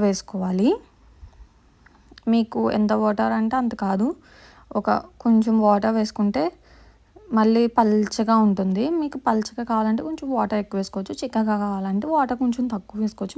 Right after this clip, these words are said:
మేమైతే సమానంగా చేసుకుంటాం కాబట్టి మరిగేటప్పుడు కొంచెం చిక్కగా వచ్చేస్తుంది, అంతే సరిపోతుంది. అలాగే పసుపు, వెల్లుల్లిపాయ రేకలు కూడా వేసుకోవాలి. ఒకసారి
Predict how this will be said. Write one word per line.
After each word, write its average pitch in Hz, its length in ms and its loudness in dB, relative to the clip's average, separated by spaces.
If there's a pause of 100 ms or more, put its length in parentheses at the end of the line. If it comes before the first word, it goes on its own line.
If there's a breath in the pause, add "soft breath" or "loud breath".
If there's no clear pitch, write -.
మేమైతే 262 380 -4
సమానంగా 208 520 0 (640 loud breath)
చేసుకుంటాం 208 480 -2
కాబట్టి 196 300 -4
మరిగేటప్పుడు 208 520 -2
కొంచెం 220 220 0 (160)
చిక్కగా 208 320 -2
వచ్చేస్తుంది, 196 500 -4
అంతే 185 180 -4 (120)
సరిపోతుంది. 185 640 -2 (1300 loud breath)
అలాగే 202 280 0 (120)
పసుపు, 196 320 -6 (160)
వెల్లుల్లిపాయ 202 540 0
రేకలు 185 340 -4
కూడా 220 140 0 (100)
వేసుకోవాలి. 185 640 -2 (760)
ఒకసారి 214 340 0